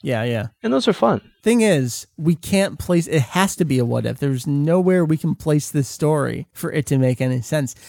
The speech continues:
Speaker 1: Unless Frieza just decides a day later, not even a day later, maybe an hour later, to come back and just pretend none, nothing ever happened.
Speaker 2: Right.
Speaker 1: I don't know. Obviously, we can't really place it, and we would never try to place it, but it's fun to think about.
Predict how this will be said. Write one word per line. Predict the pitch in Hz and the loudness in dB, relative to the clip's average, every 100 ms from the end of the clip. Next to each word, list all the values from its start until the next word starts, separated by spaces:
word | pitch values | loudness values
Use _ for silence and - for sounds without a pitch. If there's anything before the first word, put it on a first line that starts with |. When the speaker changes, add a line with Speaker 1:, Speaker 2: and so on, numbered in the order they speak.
| - | -6
Speaker 1:
Unless | 202 190 180 185 240 - | 0 2 4 2 2 0
Frieza | - 208 196 196 | -2 2 4 2
just | 170 180 - | 0 -2 -2
decides | 165 170 151 151 143 | -2 2 4 4 2
a | 147 | 0
day | 123 151 | 0 2
later, | 147 139 135 131 131 _ _ | 2 2 2 -2 -4 _ _
not | 175 202 | 0 2
even | 190 220 | 4 4
a | 143 | 2
day | 131 127 | 2 2
later, | 123 123 131 | 2 2 2
maybe | 151 151 | 2 0
an | - | -2
hour | 120 139 131 | 0 2 2
later, | 120 117 113 - _ _ | 0 -4 -6 -10 _ _
to | 160 | -10
come | - 170 170 | -2 2 4
back | 147 139 135 139 | 4 4 2 2
and | 139 | 0
just | 127 | -2
pretend | - - 143 131 | -6 -2 0 0
none, | 131 135 - _ | 0 -2 -4 _
nothing | 147 147 135 | -4 -2 -2
ever | - 131 123 | -4 -4 -4
happened. | 113 120 - - 127 - - | -4 -6 -6 -10 -12 -14 0
Speaker 2:
Right. | 98 90 87 | 4 4 4
Speaker 1:
I | - 117 | 0 -2
don't | - | -2
know. | 90 - - _ | -4 -6 -8 _
Obviously, | 226 262 202 226 | 0 2 2 2
we | 196 | 4
can't | 196 147 | 2 2
really | 151 139 | 2 2
place | 131 120 123 | 0 -2 -2
it, | 101 | -2
and | 123 | 0
we | 131 | 0
would | 127 | 0
never | 123 113 | -2 -4
try | - | -10
to | - | -10
place | - - - | -8 -10 -8
it, | - - | -12 -10
but | - - - _ _ _ - | -8 -8 -10 _ _ _ 2
it's | 151 - | 2 4
fun | 127 117 | 2 2
to | |
think | - - - | -2 -4 -4
about. | - - | -6 -8